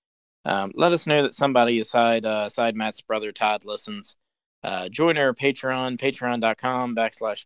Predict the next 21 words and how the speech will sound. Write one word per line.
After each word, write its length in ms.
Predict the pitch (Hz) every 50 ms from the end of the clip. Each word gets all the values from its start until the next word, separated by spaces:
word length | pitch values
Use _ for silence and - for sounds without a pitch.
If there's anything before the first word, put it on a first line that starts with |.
| -
bleacherbirds. 680 | 131 135 117 - 120 117 120 117 117 117 113 110 110 -
Give 160 | - 131 123
us 160 | 120 - -
a, 320 | 110 107 104 104 98 98 - _ _ _ _ _ _ _ _ -
give 120 | - 165
us 120 | 160 -
a 40 | 147
mere 200 | 139 139 135 135
three 260 | - - - 135 123
bucks 300 | 113 107 117 113 - -
a 40 | 113
month, 320 | 107 107 107 107 101 - _ _ _ _ _ _ _ _ _ _ -
and, 260 | - 107 107 101 101 101
uh, 200 | 98 98 98 98
maybe 180 | 104 120 123
we'll 200 | 117 113 117 110
be 120 | 107 113 113
able 160 | 110 107 107
to 80 | 101
get 80 | 113 104
some 320 | - - 104 101 98 95